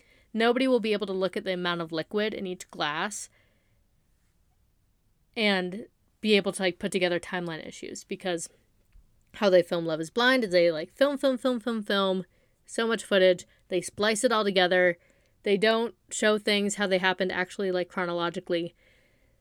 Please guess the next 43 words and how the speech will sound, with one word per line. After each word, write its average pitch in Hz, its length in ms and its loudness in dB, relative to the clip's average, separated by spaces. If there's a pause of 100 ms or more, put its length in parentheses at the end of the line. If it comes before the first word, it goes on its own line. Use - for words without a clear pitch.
(200)
So 247 320 8
if 190 100 0
those 185 180 -2
were 185 120 0
clear 311 320 2
glasses, 214 580 2 (140)
you 214 100 0
could 208 100 -6
be 208 80 2
seeing 202 360 0
a - 80 -8
conversation 185 680 -2
with 175 140 -4
an 233 80 -6
empty 277 240 -2
glass, 247 380 2
and 208 80 -2
then 196 120 0
the 185 280 -2
next 240 600 -2
time 226 200 -2
it 214 80 -6
cuts 214 240 -4
over 202 240 0
to 214 100 -8
them, 202 300 0
the 180 140 0
glass 175 260 -4
could - 120 -20
be 208 100 -12
full, 302 520 2
vice 175 220 -2
versa, 220 340 -2
whatever. 180 460 0 (140)
So 196 160 -2
if 180 60 -2
they 196 100 -2
just 208 180 -4
make 220 160 -4
all 185 100 -4
the 185 80 -4
glasses 170 360 -6
opaque, 185 500 -2